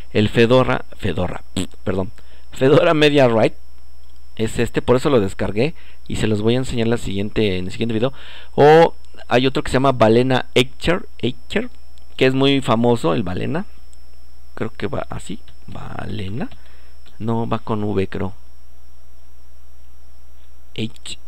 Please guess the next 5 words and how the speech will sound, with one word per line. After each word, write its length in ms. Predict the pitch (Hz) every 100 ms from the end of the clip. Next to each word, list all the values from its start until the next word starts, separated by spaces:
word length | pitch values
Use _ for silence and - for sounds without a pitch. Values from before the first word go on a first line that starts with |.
| -
H, 460 | 104 113 127 - - - - - - - -
H, 1200 | - 98 98 104 120 139 - 85 82 - - - - - - - - - - - - -
Etcher, 400 | 120 117 - 82 -
aquí 180 | -
está, 220 | - -